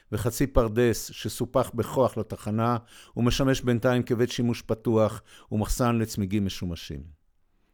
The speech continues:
כאן נקבעים הגורלות, כאן מוכרעים הדברים באמת, כי חבר הכנסת צריך לעשות חתונה, ולפוצץ לכולם את העיניים, כי הוא הכי גדול, והכי חזק, והכי יכול.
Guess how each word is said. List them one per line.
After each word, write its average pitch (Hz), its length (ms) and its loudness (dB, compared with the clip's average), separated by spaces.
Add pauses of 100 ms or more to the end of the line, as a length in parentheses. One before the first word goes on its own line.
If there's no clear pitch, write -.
(120)
כאן 127 200 2
נקבעים 120 400 2
הגורלות, 104 640 0 (340)
כאן 127 220 2
מוכרעים 123 420 2
הדברים 110 420 0
באמת, 107 460 0 (420)
כי 120 120 -2
חבר 123 300 4
הכנסת 120 420 -2
צריך - 220 -4
לעשות 120 320 -2
חתונה, 117 640 0 (340)
ולפוצץ 120 580 0
לכולם 131 480 0
את 123 140 -2
העיניים, 123 580 2 (300)
כי - 100 -4
הוא 107 160 4
הכי 107 180 -2
גדול, 104 440 2 (320)
והכי 101 260 -2
חזק, 101 520 0 (260)
והכי 98 240 -2
יכול. 90 520 0